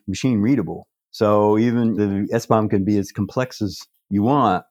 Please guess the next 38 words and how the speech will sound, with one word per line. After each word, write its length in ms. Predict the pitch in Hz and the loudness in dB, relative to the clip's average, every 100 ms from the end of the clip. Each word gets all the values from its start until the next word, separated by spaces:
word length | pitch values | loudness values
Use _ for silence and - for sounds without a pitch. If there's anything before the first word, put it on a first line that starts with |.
| _ | _
and 580 | 107 107 107 107 107 104 | -2 0 2 2 2 0
it's 200 | 107 - | -4 0
not 220 | 123 147 | 0 0
gonna 160 | - 98 | -2 -2
be 80 | 101 | -2
a 60 | |
problem 400 | 98 123 143 101 | 2 4 4 2
when 120 | 92 98 | 0 0
they're, 380 | 95 92 92 - - | 0 -2 -4 -6 -14
when 260 | 107 101 101 | -6 -2 0
<laughs> 20 | |
the, 220 | 110 98 - | 0 -2 -4
the 80 | |
tools 340 | 95 143 131 104 | -2 0 0 0
are 100 | 92 | 0
there. 400 | 123 110 - - _ _ - | 0 0 -4 -10 _ _ -2
Right 160 | 107 104 | -2 2
now, 180 | 113 | 0
the 80 | 107 | 0
tools 340 | - 139 120 104 | -2 0 0 0
aren't 240 | 92 90 | -2 -2
there. 320 | 90 90 104 _ _ _ _ _ - | -2 -2 -4 _ _ _ _ _ -2
There, 420 | 98 98 95 82 | 2 2 2 0
as 160 | 92 | -2
I 80 | 95 | -2
said, 200 | 92 107 | 0 0
is 160 | 98 87 | 0 0
going 220 | 107 107 | 0 2
to 60 | 95 | 0
be 120 | 98 | 0
one 280 | 110 123 117 | 0 0 -2
service 600 | - 139 147 107 101 - | -2 0 2 0 -2 -2
available. 720 | 92 92 92 90 90 92 - _ _ | -2 0 -2 -2 -4 -6 -8 _ _
The 80 | 95 | -10
problem 380 | 87 113 131 107 | 0 2 2 2
is 80 | 98 | 0
gonna 240 | 113 120 | 2 2
be 260 | 95 104 | 2 -2